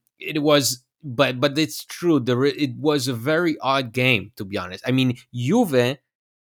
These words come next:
were crap the moment that Rabiot injured himself. Juve went down. Like, Rabiot goes down,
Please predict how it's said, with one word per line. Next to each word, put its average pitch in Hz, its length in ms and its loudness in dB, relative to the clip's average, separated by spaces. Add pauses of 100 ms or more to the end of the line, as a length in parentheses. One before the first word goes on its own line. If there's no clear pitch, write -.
(280)
were 127 220 0
crap 147 600 -2 (260)
the 123 140 -4
moment 175 480 0
that 131 140 4
Rabiot 143 680 2
injured 139 420 0
himself. 226 600 0 (320)
Juve 196 340 2
went 175 240 4
down. 95 320 0
Like, 123 380 -2
Rabiot 190 500 2
goes 160 280 0
down, 208 440 0